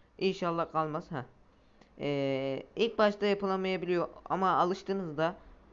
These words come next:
çok hızlı bir şekilde yapabiliyorsunuz. Bug'inizi buldum mu işiniz bitiyor. Bug ile zaten Skull'un tokilerine de çıkmıştık. Buraya geliyorsunuz. Buradan aşağı doğru şöyle gidip sağdan çıkıp sola doğru gidip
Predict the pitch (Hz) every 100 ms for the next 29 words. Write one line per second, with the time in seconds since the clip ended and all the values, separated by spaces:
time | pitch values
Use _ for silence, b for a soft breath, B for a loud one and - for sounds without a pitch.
0 | - - 208 185 151 170 - 175 170 160
1 | 165 175 160 165 - 160 175 B B -
2 | - 220 190 185 180 180 208 160 160 185
3 | 190 - 190 180 170 - 170 190 185 190
4 | 185 185 185 185 180 B B - 185 190
5 | 190 - 170 185 190 175 - 135 143 170
6 | - b b b - 220 247 185 175 151
7 | 147 160 185 160 180 175 175 180 - 196
8 | 170 143 135 202 - 180 175 156 143 139
9 | 147 160 - b b b - - - 202
10 | 214 175 165 196 214 - _ _ _ _
11 | - - 220 208 226 226 - 208 196 226
12 | 202 180 165 214 233 240